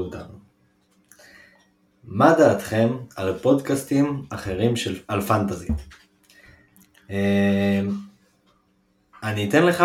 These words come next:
פה לדבר, כי אני אגיד לכם את האמת, אני פשוט מטעמי זמן, אה, לא כל כך שומע כרגע שום פודקאסט בשנה האחרונה.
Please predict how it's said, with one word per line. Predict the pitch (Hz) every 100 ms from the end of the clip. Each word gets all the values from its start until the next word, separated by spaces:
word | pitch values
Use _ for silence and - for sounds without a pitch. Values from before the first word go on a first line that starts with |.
| 170
פה | 160 151 -
לדבר, | 101 101 104 101 101 101 -
כי | 104 98
אני | 95 98
אגיד | 110
לכם | 123 117
את | 101
האמת, | 101 101 113
אני | 101 104
פשוט | 98 113 104
מטעמי | 107 101 104 107 127
זמן, | 110 107 104 101 - 101
אה, | 98 98 98 98
לא | 101 107 - _
כל | 113
כך | 101 98
שומע | 107 101 104 101 101 - _
כרגע | - 98 101 98 98 -
שום | - 107 101
פודקאסט | 98 - 95 - - 101
בשנה | 95 95 95 104 101
האחרונה. | 98 98 98 113